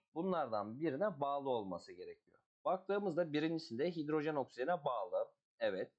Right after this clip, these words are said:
İkincisinde bağlı değil. Hidrojenler karbona bağlı. Burası gitti. Şuraya bir yazalım. Ee, üçüncüsüne baktık. Hidrojen broma bağlı. Olmaz. Hidrojen flora bağlı. Olur. Ee, burada da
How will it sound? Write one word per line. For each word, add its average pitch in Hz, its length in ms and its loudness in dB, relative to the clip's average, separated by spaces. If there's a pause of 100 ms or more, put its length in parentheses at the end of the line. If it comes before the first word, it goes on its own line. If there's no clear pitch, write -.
(480)
İkincisinde 190 760 0
bağlı 175 320 0
değil. 127 220 2
Hidrojenler 180 720 0
karbona 170 520 0
bağlı. 147 460 2
Burası 135 280 0
gitti. 143 560 -2 (300)
Şuraya 117 320 2
bir 113 140 2
yazalım. 98 560 0 (920)
Ee, 107 260 2
üçüncüsüne 175 580 -2
baktık. 175 340 -2
Hidrojen 151 500 0
broma 139 360 0
bağlı. 113 500 0
Olmaz. 127 840 -2
Hidrojen 151 500 0 (100)
flora 143 400 0
bağlı. 127 560 0
Olur. 120 540 0 (600)
Ee, 107 40 2 (520)
burada 156 340 -2
da 185 280 -4